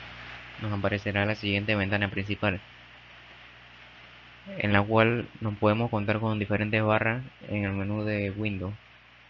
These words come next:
y varios botones de uso frecuente como lo son New, Open, Save. Todo esto se utiliza en el momento de, de programar. Esta ventana en definitiva es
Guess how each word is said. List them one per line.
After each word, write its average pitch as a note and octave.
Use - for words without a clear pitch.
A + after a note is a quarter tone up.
y G#2
varios G#2
botones G#2+
de G#2
uso G#2
frecuente A2
como G#2
lo F#2+
son G2+
New, A2
Open, G#2+
Save. A2
Todo A#2
esto B2+
se B2
utiliza G#2
en A2+
el A2
momento G#2+
de, G2
de G2
programar. G2+
Esta A#2+
ventana A2+
en A2+
definitiva G#2+
es A#2